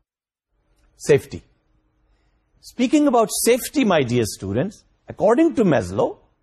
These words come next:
he said, "Once the physiological need of a person are fulfilled, he is tension free." ٹھیک ہے جی، تنخواہ تو آ رہی ہے، اتنے پیسے ہیں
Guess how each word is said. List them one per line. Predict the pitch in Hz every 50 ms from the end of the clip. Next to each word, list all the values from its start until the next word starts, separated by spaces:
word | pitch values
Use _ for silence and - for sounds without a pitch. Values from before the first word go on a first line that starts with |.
| _ _ _ _ _ - 151
he | 151 - -
said, | 233 240 247 - _ _ _ _ _ _ _ _ _ _ _ _ _ _ _ _ _ _ _ _ - 127
"Once | 160 240 311 370 349 - -
the | 311 269 233
physiological | 269 240 233 233 233 240 233 240 269 - - 311 269 220 208
need | 208 226 240 254 269 - - _ _ _ _ _ _ _ _ _ - 165
of | 156 190 170
a | -
person | 196 208 196 202 - 226 214 214 214 214 - _ _ _ _ _ _ _ _ _ _ - -
are | 131 120 - 147
fulfilled, | 123 101 - - - - - - _ _ _ _ _ _ -
he | 180
is | 175 - 180 180
tension | 160 151 143 110 -
free." | 95 92 - _ _ _ _ _ _ _ _ _ _ _ _
ٹھیک | - 202 190 175
ہے | 160
جی، | 131 127
تنخواہ | - 135 139 127 143 139
تو | 123 113 110
آ | 98 92
رہی | 85 73 -
ہے، | - - _ _ _ _ _ _ _ _ _ _ _ _ _ _ _ _ _ _ _ _ -
اتنے | 143 - 151 160 131
پیسے | - - 127 - - 110
ہیں | 104 98 135 175 170 151 127